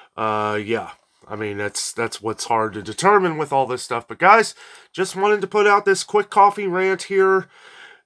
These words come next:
The recalls just seem to be getting bigger and bigger and bigger.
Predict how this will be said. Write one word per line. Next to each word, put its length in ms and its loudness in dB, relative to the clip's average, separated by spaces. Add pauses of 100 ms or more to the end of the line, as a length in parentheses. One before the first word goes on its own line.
The 80 -2
recalls 680 2
just 220 -8
seem 260 -4
to 60 -4
be 200 -8
getting 400 -4
bigger 480 4
and 240 -14
bigger 400 0
and 180 -12
bigger. 440 -2